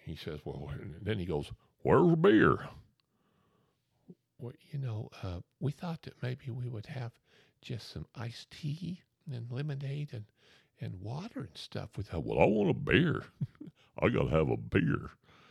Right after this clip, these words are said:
"Okay, well, why don't you go out into the garage kitchen and get one?" And, and you're expecting, you know, you're, you're expecting Mom to, and, and, you know, then, then,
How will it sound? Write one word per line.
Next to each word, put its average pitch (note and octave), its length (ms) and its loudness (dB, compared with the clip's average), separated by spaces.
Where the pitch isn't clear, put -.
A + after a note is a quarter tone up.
"Okay, E3+ 520 -10
well, C#3+ 320 -8
why - 140 -20
don't E3 280 -8
you F3+ 60 -6
go - 140 -12
out D3 240 -8
into D#3 180 -12
the - 200 -20
garage B2+ 460 -8
kitchen D3 520 -10
and C#3 120 -10
get - 300 -12
one?" C3+ 400 -6
And, E3 160 -6
and C3 180 -4
you're G#2+ 160 -4
expecting, F#2+ 720 -8
you E3 80 -8
know, A2 240 -6
you're, A2 180 -8
you're C#3+ 120 -8
expecting E2+ 600 -6
Mom D#2 380 -2
to, C#2 220 -8
and, G2 220 -8
and, D#2 200 -8
you F#2+ 120 -6
know, D2 120 -4
then, E2+ 320 -4
then, F#2+ 300 -4